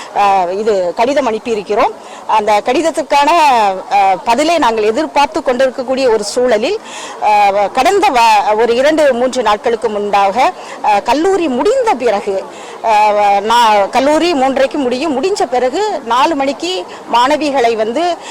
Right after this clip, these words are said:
முதலாம் ஆண்டு பிகாம் மாணவிகளை, ஆ, காந்தி நகர்ல இருக்கக்கூடிய ஒரு பார்க்குக்கு அழைத்து சென்று, ஆ, மாணவிகள் மூலமாக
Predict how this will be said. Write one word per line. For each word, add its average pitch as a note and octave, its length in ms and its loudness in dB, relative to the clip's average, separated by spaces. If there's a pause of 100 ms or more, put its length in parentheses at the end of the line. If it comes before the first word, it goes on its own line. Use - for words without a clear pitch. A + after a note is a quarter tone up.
(160)
முதலாம் F4 480 2
ஆண்டு A#3+ 360 0
பிகாம் C#4 260 -6
மாணவிகளை, A#3+ 880 0 (340)
ஆ, G#3+ 180 0
காந்தி B3 340 2
நகர்ல F4+ 40 0
இருக்கக்கூடிய C4 800 0
ஒரு A3+ 220 0
பார்க்குக்கு D#4+ 440 -2
அழைத்து C4 400 0
சென்று, A3+ 460 -4 (360)
ஆ, A3+ 120 2
மாணவிகள் D#4 800 0
மூலமாக A#3+ 720 0